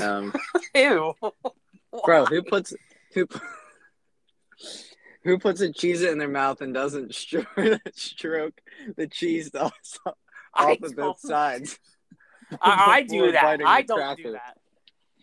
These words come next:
Speaker 1: So you're t-, so the way I eat Cheez-Its, I don't know who else does this, but I put the Cheez-It in my mouth, and I lick, inside my mouth, I lick off the cheese dust from each side of the cracker.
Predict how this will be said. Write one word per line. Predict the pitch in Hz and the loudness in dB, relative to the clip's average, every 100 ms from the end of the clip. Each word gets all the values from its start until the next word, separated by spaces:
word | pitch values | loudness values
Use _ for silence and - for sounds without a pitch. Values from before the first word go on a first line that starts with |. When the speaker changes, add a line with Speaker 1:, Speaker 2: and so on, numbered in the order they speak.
| _ _ _ _ | _ _ _ _
Speaker 1:
So | - 165 | -4 -2
you're | 156 160 | 0 -2
t-, | - - | -6 -12
so | - 156 | -6 -4
the | 135 | -2
way | 160 175 | 0 2
I | 160 156 | 2 0
eat | 143 | -8
Cheez-Its, | - 147 131 120 - _ _ _ _ | -10 -10 -8 -12 -16 _ _ _ _
I | - | -12
don't | 139 | -10
know | 135 135 | -10 -8
who | 131 | -6
else | 127 | -6
does | - 120 110 | -8 -10 -10
this, | 98 - | -12 -10
but | 104 - _ _ _ _ _ _ _ _ _ _ - | -10 -10 _ _ _ _ _ _ _ _ _ _ -14
I | 113 | -8
put | 165 156 | -6 -6
the | 143 | -8
Cheez-It | - 170 151 143 131 | -6 -6 -2 -4 -4
in | 139 | -6
my | 131 | -6
mouth, | 123 113 113 - _ _ _ _ _ - | -6 -6 -6 -8 _ _ _ _ _ -18
and | 113 117 | -12 -8
I | |
lick, | 107 127 139 - | -4 -2 -2 -6
inside | 135 151 - 151 151 | -4 -4 0 4 4
my | 143 127 | 0 -4
mouth, | 131 113 - | -4 -6 -6
I | 113 | -6
lick | 113 123 123 | -4 -4 0
off | 120 110 - _ _ _ _ _ - | 0 0 -4 _ _ _ _ _ -18
the | 107 113 110 - | -10 -6 -6 -6
cheese | - 131 123 113 | -6 -6 -6 -6
dust | 113 110 - - | -6 -6 -10 -18
from | 117 107 92 - | -14 -12 -14 -10
each | 120 107 - | -10 -8 -4
side | 117 113 | -2 -2
of | 107 | -2
the | 104 | -8
cracker. | - 120 113 - 104 | -2 0 0 -2 -6